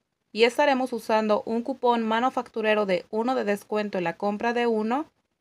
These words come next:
Este cupón va a llegar en el Smart Source del tres de febrero. Y aquí nuestra compra queda de la siguiente manera, es uno noventa y nueve menos uno del cupón.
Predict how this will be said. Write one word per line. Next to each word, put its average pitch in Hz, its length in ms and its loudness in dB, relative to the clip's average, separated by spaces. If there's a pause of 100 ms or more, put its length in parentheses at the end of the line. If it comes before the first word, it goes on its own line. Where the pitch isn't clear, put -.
(100)
Este 226 280 2
cupón 247 440 4
va 226 80 6
a - 20 2
llegar 220 420 4
en 208 140 -2
el 196 180 0
Smart 214 340 -2
Source 226 420 -2
del 196 200 -4
tres 208 260 0
de 202 80 0
febrero. 185 640 0 (2750)
Y 240 140 6
aquí 285 280 6
nuestra 269 320 2
compra 214 400 4
queda 233 300 4
de 254 80 4
la 214 100 4
siguiente 202 420 -2
manera, 220 520 2 (220)
es 202 340 0
uno 240 240 0
noventa 262 400 4
y 254 80 4
nueve 240 320 2
menos 190 420 -4
uno 226 260 0
del 220 140 2
cupón. 233 480 0